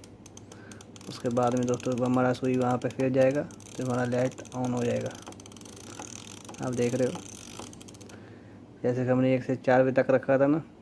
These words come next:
उसके बाद में हमारा light ऑन हो जाएगा। अब देखना,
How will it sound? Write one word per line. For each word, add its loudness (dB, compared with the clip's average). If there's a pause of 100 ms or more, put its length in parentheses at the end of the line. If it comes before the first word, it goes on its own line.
उसके -6
बाद 2
में -2
हमारा 0
light 0
ऑन -4
हो 0
जाएगा। -2 (1600)
अब -10
देखना, -4